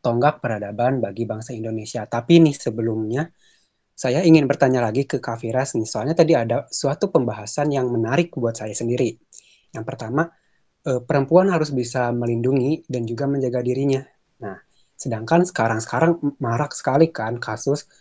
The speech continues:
pelecehan, kekerasan seksual gitu yang dialami perempuan di Indonesia. Dan terbuka, terbukanya itu pada, eh, tahun sekarang kan, di penghujung akhir tahun dua ribu dua puluh satu.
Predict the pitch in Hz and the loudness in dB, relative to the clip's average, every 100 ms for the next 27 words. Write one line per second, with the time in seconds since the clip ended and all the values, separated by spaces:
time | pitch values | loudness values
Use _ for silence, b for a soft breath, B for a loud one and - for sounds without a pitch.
0 | _ _ - 101 - 139 135 123 117 110 | _ _ -10 -10 -4 -2 0 2 2 0
1 | 113 110 110 104 113 104 104 - 139 123 | -2 -6 -8 -6 -8 -8 -10 0 2 4
2 | 117 113 107 110 127 151 131 123 110 101 | 2 -2 -6 -4 0 2 2 0 -2 -8
3 | 95 120 160 165 117 110 107 120 135 131 | -6 0 0 0 -4 -4 -4 -2 0 0
4 | 120 113 113 120 131 107 - _ _ _ | -2 -4 -4 -2 0 -2 -4 _ _ _
5 | _ _ 135 156 170 139 123 117 123 - | _ _ 4 6 6 4 2 0 -4 -6
6 | _ _ _ - 165 131 131 120 117 120 | _ _ _ 4 4 4 2 0 0 0
7 | 185 208 b b b _ - 107 110 143 | 2 2 b b b _ -8 -4 0 0
8 | - _ _ _ _ _ _ - 127 117 | 0 _ _ _ _ _ _ -6 -4 -2
9 | 113 - _ _ _ - - - - - | -4 -8 _ _ _ -20 -20 -20 -12 -6
10 | 123 123 120 143 151 135 117 131 135 123 | -2 0 2 4 4 2 0 2 0 0
11 | 117 117 123 151 127 110 139 170 - 104 | -2 -2 0 0 0 -4 -4 -4 -6 -4
12 | 131 123 113 110 113 110 120 110 113 117 | -2 -2 -2 -8 -10 -10 -10 -10 -10 -10
13 | 107 | -12